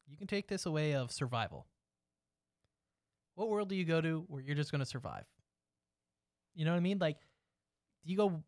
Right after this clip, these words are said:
One Piece and you just some random schmuck in the, in the West Blue living on some chill island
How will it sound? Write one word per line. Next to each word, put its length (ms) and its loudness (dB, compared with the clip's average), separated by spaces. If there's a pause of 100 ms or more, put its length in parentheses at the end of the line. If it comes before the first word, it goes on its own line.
(100)
One 180 6
Piece 380 -2
and 100 2
you 80 0
just 300 -4
some 340 4
random 340 6
schmuck 400 2
in 80 0
the, 160 2 (100)
in 100 0
the 60 4
West 280 2
Blue 400 4 (440)
living 220 4
on 280 6
some 220 2
chill 280 2
island 440 6